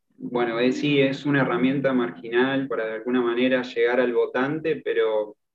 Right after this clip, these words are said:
eh, es importante que hacerle entender a la gente que su efecto es más accesorio que principal. Y nosotros creemos que debe ser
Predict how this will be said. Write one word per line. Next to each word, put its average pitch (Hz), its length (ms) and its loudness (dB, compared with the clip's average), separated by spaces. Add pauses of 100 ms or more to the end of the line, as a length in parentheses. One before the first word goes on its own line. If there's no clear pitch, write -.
(720)
eh, 120 400 -4
es 143 160 2
importante 135 720 0
que 120 380 -4
hacerle 135 340 -2
entender 127 340 0
a 135 40 0
la 127 160 -4
gente 143 300 -2
que 127 140 -4
su 120 160 -6
efecto 131 420 -2
es 120 120 0
más 127 440 0 (380)
accesorio 135 960 0
que 113 140 -4
principal. 107 760 -2
Y 120 80 -4
nosotros 143 300 -2
creemos 139 340 0
que 117 80 2
debe 127 180 6
ser 123 300 0